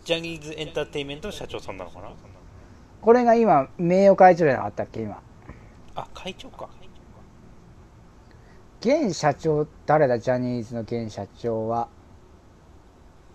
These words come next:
Speaker 2: あー、今、藤島ジュリー景子っていう人だ。
Speaker 1: みんな、カタカナつくんだね。
Speaker 2: うん、<laughs> そう、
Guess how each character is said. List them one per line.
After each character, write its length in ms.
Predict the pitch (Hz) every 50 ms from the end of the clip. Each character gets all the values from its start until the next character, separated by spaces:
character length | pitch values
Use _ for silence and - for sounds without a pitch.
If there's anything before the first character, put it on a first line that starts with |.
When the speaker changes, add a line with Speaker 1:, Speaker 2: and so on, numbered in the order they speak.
| - - - - - - - - - - - - - - - - - - - - - - - - - - - -
Speaker 2:
あ 400 | 214 220 233 240 240 240 240 247
ー、 40 | 254
今、 160 | 247 240 220
藤 340 | 160 - 214 208 202 262 254
島 540 | - - 240 240 233 233 226 226 220 214 226 185 165 156
ジ 160 | - - 208
ュ 40 | 208
リ 200 | 190 196 170 147
ー 20 | -
景 260 | - 170 180 160 139
子 120 | - 120
っ 40 | 120
て 140 | - - 117
い 40 | 113
う 20 |
人 140 | - - 113
だ。 120 | 110 98 - - - _ _ - - - - - - - - - - - _ - _ _ _ _ - _ - - - - - - - - - - - - - - - - - - - - - _ -
Speaker 1:
み 140 | - 156 180
ん 80 | 196
な、 140 | 214 220 185 - - - - - - - -
カ 120 | - - 147
タ 100 | 165 160
カ 120 | - 151
ナ 80 | 117 101
つ 100 | - -
く 100 | - 101
ん 40 |
だ 80 | 90 80
ね。 160 | 82 90 104 - - - - - - _ - - _ - - - - -
Speaker 2:
う 60 | 139
ん、 580 | 127 120 117 120 113 113 143 131 110 107 135
<laughs> 60 | - -
そ 340 | - - 170 151 139 131
う、 80 | 143